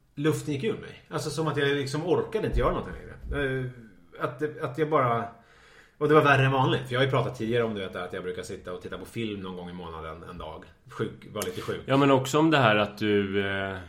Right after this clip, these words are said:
Speaker 2: att det är en kamp att gå upp varje morgon och
Speaker 1: Ja.
Speaker 2: att du funderar på om du,
Speaker 1: Mm.
Speaker 2: att du inte kommer kunna göra det
Speaker 1: Och
Speaker 2: sen.
Speaker 1: du har ju pratat om så här: "Varför gör du inte någonting åt det här? Alltså,
Speaker 2: Ja.
Speaker 1: ta tag i det." Och då var det väl som, jag kan tänka mig som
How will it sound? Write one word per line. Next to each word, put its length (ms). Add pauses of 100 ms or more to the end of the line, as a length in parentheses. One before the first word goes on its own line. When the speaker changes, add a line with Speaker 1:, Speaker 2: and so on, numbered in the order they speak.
(480)
Speaker 2:
att 120
det 60
är 40
en 100
kamp 260
att 80
gå 60
upp 160
varje 120
morgon 260
och 60
Speaker 1:
Ja. 40
Speaker 2:
att 80
du 60
funderar 240
på 80
om 80
du, 240
Speaker 1:
Mm. 180
Speaker 2:
att 100
du 60
inte 160
kommer 140
kunna 160
göra 140
det 80
Speaker 1:
Och 60
Speaker 2:
sen. 100
Speaker 1:
du 140
har 80
ju 60
pratat 320
om 120
så 100
här: 80
"Varför 360
gör 160
du 60
inte 120
någonting 220
åt 180
det 60
här? 240 (340)
Alltså, 240
Speaker 2:
Ja. 280 (240)
Speaker 1:
ta 80
tag 260
i 20
det." 120 (640)
Och 180
då 60
var 200
det 60
väl 160
som, 400
jag 120
kan 100
tänka 240
mig 120
som 460